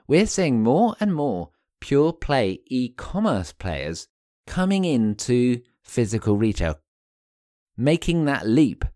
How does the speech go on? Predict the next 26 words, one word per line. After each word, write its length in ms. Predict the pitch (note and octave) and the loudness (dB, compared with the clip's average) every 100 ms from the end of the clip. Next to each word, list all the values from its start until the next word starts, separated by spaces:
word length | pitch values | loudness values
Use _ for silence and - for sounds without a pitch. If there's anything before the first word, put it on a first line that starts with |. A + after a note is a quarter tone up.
| _ | _
from 280 | _ A#2 A2 - - | _ -2 -2 -4 -8
online 580 | D3 E3 A#2+ F2+ F2+ G2 _ _ _ - | -2 0 0 0 -2 -4 _ _ _ -4
to 160 | D3 | -2
offline. 540 | - D3 - G2+ C2+ C#2+ _ _ _ _ - | 0 -4 -2 -4 -4 -12 _ _ _ _ -6
Now, 160 | G#2 | -4
way 400 | G#2 A#2 C3+ C#3 | -2 0 2 2
back 260 | C#3+ B2+ A#2+ | 0 0 0
in 140 | C3 | 0
episode 480 | B2+ A#2+ B2+ C3 B2 | 2 0 -2 2 2
nineteen 600 | B2 C3+ D3 C#3+ D3 C#3 | 2 2 2 0 0 0
and 260 | - A2+ G#2+ | -2 -4 -2
twenty, 680 | - G#3+ B3 - F2 D#2+ _ _ _ _ - | 0 0 0 0 0 -2 _ _ _ _ -6
I 80 | B2 | 0
welcomed 560 | C3+ B2+ - C3+ - - | 2 2 0 -2 -4 -4
Jennifer 460 | A#2+ A2+ A2+ A2+ | 0 0 0 -2
Fruhoff 640 | G#2 - C3 C3 A#2+ F2+ | -2 2 4 4 4 2
to 120 | - F2+ | -2 -4
the 100 | E2+ | -4
show, 300 | G2+ E2+ - | -2 -2 -2
and 400 | - A2+ A#2+ A2 - | -4 -2 -2 -4 0
Jennifer 420 | B2 A#2 G#2+ G#2+ | 2 2 2 2
was 220 | G2+ G2 | 2 -2
talking 500 | - A2 G#2 G#2+ G2 | -2 -4 -2 -6 -6
to 180 | - A2+ | -6 -2
us 360 | D#3+ F2 - - _ _ _ _ | 0 -2 -8 -16 _ _ _ _
about 460 | G#2+ C3 B2 B2+ - | -6 -2 -2 -2 -6